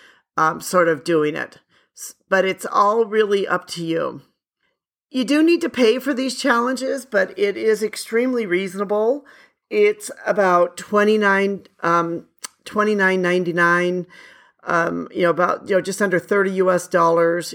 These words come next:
You will get a medal for that, and they will send the medal to you. I'm here in Hanoi, Vietnam, and I was kind of a little worried about, would the medal come to me or would it not come to me?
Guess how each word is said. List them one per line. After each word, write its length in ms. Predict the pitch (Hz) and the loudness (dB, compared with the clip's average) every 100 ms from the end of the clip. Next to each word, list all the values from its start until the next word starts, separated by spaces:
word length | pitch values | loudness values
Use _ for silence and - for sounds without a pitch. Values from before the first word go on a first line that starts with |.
| - | -8
You 200 | 165 170 | -2 0
will 180 | 180 180 | 2 2
get 180 | 202 180 | 2 2
a 60 | |
medal 300 | 165 170 180 | 2 2 0
for 160 | - 175 | -2 -2
that, 220 | 170 170 | -2 -2
and 80 | 156 | -2
they 80 | 151 | -2
will 120 | 156 | -4
send 320 | - 170 165 | -4 -2 -2
the 40 | |
medal 300 | 165 160 160 | -2 0 -2
to 200 | 160 - | -4 -6
you. 340 | 151 151 151 160 _ _ _ _ _ | -2 -2 -4 -8 _ _ _ _ _
I'm 260 | 202 247 262 | 2 4 2
here 260 | 208 240 226 | 4 4 4
in 100 | 196 | 0
Hanoi, 380 | 202 185 190 | 0 2 2
Vietnam, 720 | 170 180 180 160 165 170 170 - | 2 0 0 0 2 2 0 -2
and 140 | 165 | -2
I 80 | 202 | -2
was 120 | 240 | -2
kind 200 | - 262 | 0 0
of 60 | 226 | 2
a 20 | |
little 220 | 214 196 | 2 2
worried 360 | 156 170 175 175 | 2 2 2 0
about, 420 | 170 151 160 - | 0 0 0 0
would 120 | 165 | -2
the 60 | 170 | 2
medal 320 | 151 156 165 | 2 2 0
come 260 | 165 147 156 | -2 -4 -4
to 120 | 151 | -4
me 200 | 147 151 | 0 0
or 60 | |
would 180 | 151 151 | 0 -2
it 100 | 147 | -2
not 260 | 156 156 - | -2 -2 -4
come 220 | 156 151 | -6 -6
to 120 | 160 | -6
me? 340 | 147 143 143 | -4 -2 -2